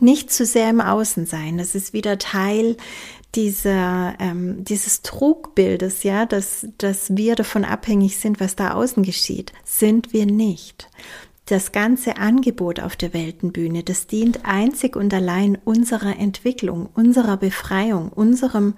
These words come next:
kollektiven Dimensionswechsel. Und wenn du in Resonanz gehst mit diesen Themen, also wenn du jetzt in den letzten fünf Minuten gemerkt hast, das macht mir Angst,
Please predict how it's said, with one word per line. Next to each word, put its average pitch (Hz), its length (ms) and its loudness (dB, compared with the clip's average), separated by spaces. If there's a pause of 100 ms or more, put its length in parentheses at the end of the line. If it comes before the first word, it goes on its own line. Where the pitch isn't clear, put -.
(720)
kollektiven 247 960 2 (320)
Dimensionswechsel. 247 1080 2 (640)
Und 226 180 4
wenn 233 140 6
du 233 100 6
in 220 160 4
Resonanz 214 720 2
gehst 170 360 -4
mit 185 360 0 (120)
diesen 185 320 4
Themen, 180 540 -4 (800)
also 190 300 0
wenn 185 120 4
du 196 80 4
jetzt 196 280 2
in 208 80 4
den 196 100 6
letzten 190 400 2
fünf 240 280 2
Minuten 233 400 4
gemerkt 214 500 0
hast, 220 280 0
das 208 140 -2
macht 202 320 0
mir 214 200 2
Angst, 254 440 0